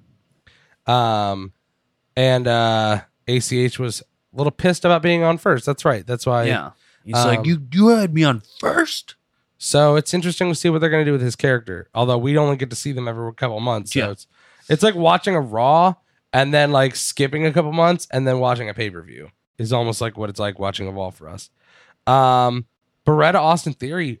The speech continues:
Speaker 1: hell, it started off slow.
Speaker 2: It, yeah, it was a very slow start, but by the end, holy fuck, they, they were trying to steal the show. <laughs>
Speaker 1: Yeah, they, they did some amazing spots.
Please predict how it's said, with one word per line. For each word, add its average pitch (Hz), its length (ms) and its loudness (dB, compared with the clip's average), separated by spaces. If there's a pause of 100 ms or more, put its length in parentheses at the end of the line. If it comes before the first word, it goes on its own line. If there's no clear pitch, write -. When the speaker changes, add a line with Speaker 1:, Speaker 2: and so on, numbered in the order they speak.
(120)
Speaker 1:
hell, 214 260 4
it 147 160 0
started 220 280 4
off 127 100 0
slow. 139 380 0
Speaker 2:
It, 135 200 0
yeah, 147 220 4
it - 20 2
was 113 160 2
a 113 40 -2
very 143 280 4
slow 131 380 2
start, 117 420 0
but 107 220 -2
by 113 120 0
the 107 180 -2
end, 131 200 0
holy 113 420 2
fuck, 147 460 2
they, 131 340 -4
they 143 120 0
were 131 240 2 (200)
trying 147 240 2
to 113 80 -4
steal 147 280 2
the 120 80 0
show. 156 280 4
<laughs> - 40 -12 (300)
Speaker 1:
Yeah, 135 260 2
they, 147 240 -2
they 151 160 -2
did 175 180 0
some 117 160 -4
amazing 165 560 0
spots. 135 720 0